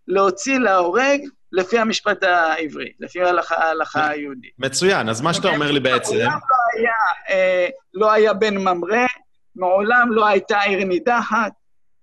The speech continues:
Speaker 1: למרות שהיו הרבה ילד-, הרבה אנשים שהיה לכאורה מגיע להם.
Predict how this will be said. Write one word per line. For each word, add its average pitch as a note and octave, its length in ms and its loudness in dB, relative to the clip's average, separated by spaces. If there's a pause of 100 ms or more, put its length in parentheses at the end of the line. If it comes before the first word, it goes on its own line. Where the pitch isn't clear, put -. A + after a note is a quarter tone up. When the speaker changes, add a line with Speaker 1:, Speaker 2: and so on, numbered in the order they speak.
Speaker 1:
למרות G#3 320 0
שהיו C4+ 300 0
הרבה D#4 280 4
ילד-, C4 360 0
הרבה A3 360 2 (140)
אנשים A#3 300 -2
שהיה A3 1000 0
לכאורה G#3+ 420 2
מגיע F#3 420 2
להם. B2+ 300 -4